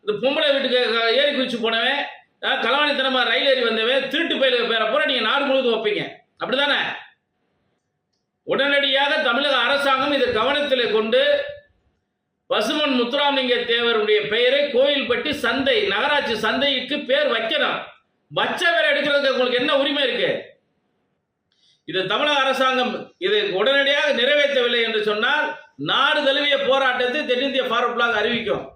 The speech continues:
இந்த அரசாங்கம் வந்து தேசிய தலைவர்களும் தேசத்திற்காக பாடுபட்டவர்களை யாராவது சீண்டினால்,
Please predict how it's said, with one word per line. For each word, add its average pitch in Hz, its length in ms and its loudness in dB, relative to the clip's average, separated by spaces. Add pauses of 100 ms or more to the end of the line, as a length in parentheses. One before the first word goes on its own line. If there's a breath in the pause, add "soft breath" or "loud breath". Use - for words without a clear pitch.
(640)
இந்த 185 200 -2
அரசாங்கம் 262 600 0
வந்து 254 400 0
தேசிய 277 400 2
தலைவர்களும் 254 600 2
தேசத்திற்காக 269 680 0
பாடுபட்டவர்களை 247 840 2
யாராவது 247 500 0 (120)
சீண்டினால், 240 580 -2